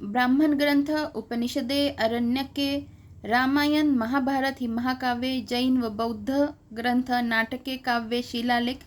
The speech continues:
स्तंभालेख, परकीय प्रवाशांची प्रवास वर्णने इत्यादींचा समावेश होतो.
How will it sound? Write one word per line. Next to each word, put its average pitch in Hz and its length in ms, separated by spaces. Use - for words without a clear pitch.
स्तंभालेख, 277 580
परकीय 247 380
प्रवाशांची 226 680
प्रवास 247 440
वर्णने 262 400
इत्यादींचा 220 680
समावेश 202 560
होतो. - 420